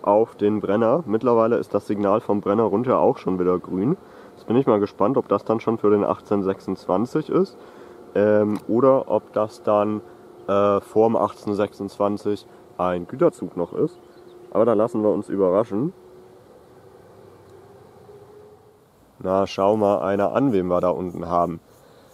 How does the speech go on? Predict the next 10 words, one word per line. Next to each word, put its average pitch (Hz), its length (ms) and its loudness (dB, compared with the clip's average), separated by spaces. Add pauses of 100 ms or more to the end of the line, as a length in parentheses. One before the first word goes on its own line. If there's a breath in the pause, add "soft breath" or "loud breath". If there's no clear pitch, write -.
(140 soft breath)
Einen 95 220 -2
Talent 131 420 2
in 104 140 -2
der 104 360 2
Sonderlackierung. 98 1120 0 (480 loud breath)
Den 120 160 0
habe 104 200 2
ich - 80 -8
doch 92 200 -4
gern. 92 400 0